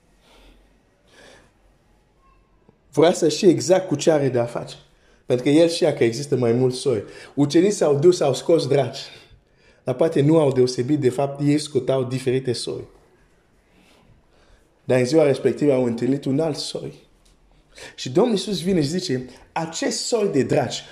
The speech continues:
nu iese decât prin rugăciune și post.” Metodologie. Deci aici, ca s-a reușit, uite, n-ați reușit pentru că n-ați avut asta, n-ați avut, trebuia asta și asta și asta.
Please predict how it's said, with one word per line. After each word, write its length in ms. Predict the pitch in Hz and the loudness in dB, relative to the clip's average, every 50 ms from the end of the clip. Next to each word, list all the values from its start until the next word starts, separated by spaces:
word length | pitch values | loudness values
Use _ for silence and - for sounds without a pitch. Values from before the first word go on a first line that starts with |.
| - _ | -18 _
nu 220 | - 123 151 220 254 | -2 0 2 4 4
iese 400 | 202 190 220 202 185 - 160 139 | 4 4 4 2 2 0 -2 -2
decât 480 | 139 131 131 - - 123 - - - - - _ _ _ | -2 -4 -2 0 0 0 -2 -4 -12 -20 -20 _ _ _
prin 360 | - 127 120 120 117 117 - - _ _ _ _ _ _ _ _ _ _ _ _ _ _ _ _ _ _ _ - | -6 -6 -4 -4 -6 -8 -12 -18 _ _ _ _ _ _ _ _ _ _ _ _ _ _ _ _ _ _ _ -8
rugăciune 560 | 107 110 110 104 107 104 - - 127 113 101 | -6 -4 -4 -2 -4 -4 -4 -4 -6 -4 -4
și 200 | 92 - - 104 | -6 -8 -8 -10
post.” 460 | - - 107 - - - - - _ _ - - _ _ _ _ _ _ _ _ - _ _ _ _ _ _ _ _ _ _ _ _ _ _ _ _ _ _ _ _ _ _ | -10 -10 -12 -12 -14 -16 -20 -20 _ _ -20 -20 _ _ _ _ _ _ _ _ -20 _ _ _ _ _ _ _ _ _ _ _ _ _ _ _ _ _ _ _ _ _ _
Metodologie. 840 | 110 104 104 101 - 104 98 107 101 101 101 98 98 - 85 95 101 - - _ _ _ _ _ _ _ _ _ _ _ _ _ _ - - - - - _ | -8 -6 -6 -4 -4 -4 -4 -4 -4 -4 -6 -8 -8 -10 -12 -14 -14 -16 -20 _ _ _ _ _ _ _ _ _ _ _ _ _ _ -20 -20 -20 -20 -10 _
Deci 220 | - 135 131 - - - | -6 -4 -4 -4 -2 0
aici, 340 | 127 123 151 - - - | 2 4 2 2 2 0
ca 160 | 123 - - 123 | 0 2 0 -2
s-a 180 | - - 117 | -2 -2 -4
reușit, 440 | 117 117 110 110 - - 139 139 139 - - - - _ - _ _ _ _ _ | -2 -2 -2 -2 -2 -4 -4 -6 -8 -12 -18 -20 -20 _ -20 _ _ _ _ _
uite, 200 | - 151 139 139 | -8 -4 -2 0
n-ați 280 | 120 123 143 143 - - | 2 2 2 0 -2 -4
reușit 340 | 113 107 - - 127 127 - | -6 -6 -6 -6 -8 -6 -4
pentru 220 | 127 113 101 - | -4 -6 -4 -6
că 180 | - - - - - - - - - _ _ _ _ _ 147 135 - _ _ _ _ _ _ - - - | -8 -8 -8 -10 -14 -20 -20 -20 -20 _ _ _ _ _ -20 -20 -20 _ _ _ _ _ _ -20 -16 -6
n-ați 280 | - 117 120 123 120 113 | -4 -2 -2 -2 -2 -4
avut 300 | 104 101 107 110 - - | -4 -4 -4 -6 -6 -6
asta, 240 | 107 107 - - 110 | -6 -6 -6 -6 -6
n-ați 240 | 107 107 104 - 107 | -6 -6 -6 -6 -8
avut, 300 | 98 104 - - - - | -8 -8 -10 -10 -10 -2
trebuia 440 | - 139 135 127 127 139 151 151 151 | 0 2 2 2 4 2 2 2 0
asta 340 | 147 135 120 - - 120 110 | -4 -6 -6 -4 -6 -6 -4
și 160 | - - 127 | -4 -4 -4
asta 240 | 113 110 - - - | -4 -4 -6 -10 -8
și 140 | - - | -8 -8
asta. 180 | - - - | -8 -10 -10